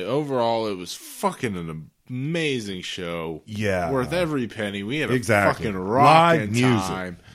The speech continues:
Speaker 1: It was party time. Excellent. <laughs> This whole podcast has been.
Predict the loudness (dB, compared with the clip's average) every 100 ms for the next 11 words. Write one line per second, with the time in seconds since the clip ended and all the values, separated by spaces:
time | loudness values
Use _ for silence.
0 | -20 -20 -20 _ -10 -10 -6 0 2 2
1 | 0 0 0 2 0 -2 -4 0 0 -2
2 | -4 -2 -4 -4 -8 -10 -14 -12 -6 -4
3 | -4 -8 -12 -14 -16 -16 -16 -20 -20 -20
4 | -20 _ -8 -6 -4 0 2 2 2 2
5 | 2 -2 -2 -2 -4 -4 -4 -4 -6 -4
6 | -6 -12